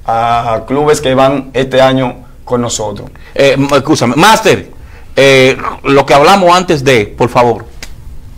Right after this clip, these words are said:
Speaker 1: Por ejemplo,
Speaker 2: Eh,
Speaker 1: nosotros
Speaker 2: ¿pero tú hiciste un evento deportivo aquí?
Speaker 1: Sí.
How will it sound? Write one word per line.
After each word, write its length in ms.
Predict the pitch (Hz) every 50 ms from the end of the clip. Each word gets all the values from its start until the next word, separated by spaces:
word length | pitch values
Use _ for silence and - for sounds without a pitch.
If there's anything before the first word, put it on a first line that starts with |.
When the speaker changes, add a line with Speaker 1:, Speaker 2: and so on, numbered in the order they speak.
| - - - - - - - - - - - - - - - -
Speaker 1:
Por 120 | - 104
ejemplo, 300 | 113 123 131 131 131 135
Speaker 2:
Eh, 40 | 135
Speaker 1:
nosotros 420 | 127 139 165 170 - - 135 139
Speaker 2:
¿pero 140 | 139 135 131
tú 80 | 123 226
hiciste 200 | 202 247 - 226
un 80 | 214
evento 260 | 214 208 208 190 208
deportivo 360 | 196 190 202 170 151 185 165 156
aquí? 380 | 139 131 175 214 240 - - - - - - - - -
Speaker 1:
Sí. 420 | - - - 110 107 107 98 -